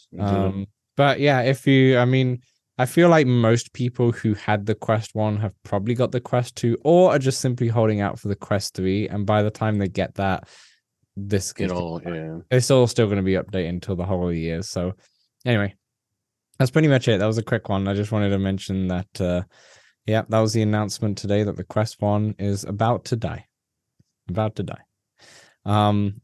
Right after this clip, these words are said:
Speaker 2: let's get on to the, uh, the news coming out fresh out of C E S. Now, H T C unveiled of the Vive X R Elite. Um, this is gonna be a Quest Pro competitor, and it's priced at eleven hundred dollars. So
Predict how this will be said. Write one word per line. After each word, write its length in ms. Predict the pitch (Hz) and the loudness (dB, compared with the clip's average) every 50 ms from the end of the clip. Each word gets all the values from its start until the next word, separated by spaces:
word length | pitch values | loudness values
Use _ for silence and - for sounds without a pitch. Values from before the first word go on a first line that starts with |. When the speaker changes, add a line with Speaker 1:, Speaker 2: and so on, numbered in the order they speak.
| _ _ - | _ _ 0
Speaker 2:
let's 140 | 135 135 - | 0 2 4
get 120 | - 170 175 | 4 4 6
on 100 | 175 170 | 6 4
to 100 | - 165 | 4 4
the, 360 | 151 147 143 143 135 131 127 | 4 6 6 6 6 6 6
uh, 280 | 123 120 120 113 113 110 | 6 4 4 4 2 2
the 100 | 107 110 | 2 0
news 400 | 107 110 113 120 123 120 117 117 | 0 0 0 2 2 2 0 -2
coming 300 | - - 117 117 110 107 | -4 -4 -2 0 2 2
out 360 | 104 104 101 98 95 - _ | 2 2 2 2 0 -2 _
fresh 360 | - - - 117 113 110 - 110 | -12 -4 -2 0 0 0 0 0
out 140 | 107 101 | 0 2
of 80 | 98 95 | 0 -2
C 340 | - - - 113 107 104 101 | -4 -4 -2 -2 0 0 0
E 40 | 101 | 0
S. 440 | 98 98 98 98 - - - - - _ _ - - - _ _ _ _ _ _ _ _ _ _ _ - | 0 0 -2 -4 -6 -8 -10 -10 -12 _ _ -20 -20 -20 _ _ _ _ _ _ _ _ _ _ _ -2
Now, 560 | 117 117 113 110 110 110 110 110 107 101 - _ _ _ _ _ _ _ _ - 113 | 0 2 2 4 4 4 4 4 2 2 -2 _ _ _ _ _ _ _ _ -8 -2
H 260 | 127 135 135 139 - | 0 0 0 0 0
T 140 | - 156 151 | 0 0 0
C 240 | 143 - 135 127 123 | 0 0 0 0 0
unveiled 640 | 120 113 107 113 113 110 110 107 107 104 101 95 | 0 0 0 2 2 4 4 4 2 2 0 -2
of 220 | - - 101 95 95 | -4 -8 -8 -6 -4
the 100 | 104 95 | -4 -4
Vive 500 | 92 - 107 104 101 101 98 98 98 - | -2 0 2 4 4 6 4 4 2 0
X 280 | - 104 95 - - - | -4 -4 -4 -4 -4 -2
R 220 | 104 98 92 87 | 0 0 0 0
Elite. 340 | 92 92 95 98 107 - - _ _ _ _ - | 0 0 0 -2 -2 -4 -8 _ _ _ _ -4
Um, 220 | 110 104 101 104 | -2 -2 -2 -2
this 200 | 107 113 - - | -2 -4 -4 -4
is 80 | 123 113 | -4 -2
gonna 160 | 120 135 127 | -2 0 2
be 120 | 127 117 | 2 2
a 60 | 104 - | 2 0
Quest 400 | - - 113 107 110 - - - | 0 -2 0 0 0 -2 -8 -6
Pro 280 | - 104 101 101 101 | -2 -2 0 0 -2
competitor, 540 | - - - 113 110 123 117 110 113 110 113 | -4 -8 -12 -8 -4 -2 0 0 0 0 0
and 260 | 113 113 107 92 95 | 0 0 0 -2 -4
it's 80 | 85 - | -6 -8
priced 440 | _ - - 104 98 98 - - 107 | _ -6 -4 -2 -2 -2 -4 -4 -4
at 200 | 98 92 - - | -4 -4 -4 -6
eleven 520 | 101 101 98 98 98 98 101 107 104 98 - | -6 -2 0 0 0 0 -2 -4 -6 -6 -4
hundred 360 | - 101 95 98 92 87 - | -4 -4 -4 -4 -6 -8 -6
dollars. 440 | - 90 85 87 90 95 98 98 101 - | -4 -4 -2 -2 0 -2 -2 -4 -4 -6
So 400 | - - 95 92 92 90 87 | -6 -2 0 2 2 2 0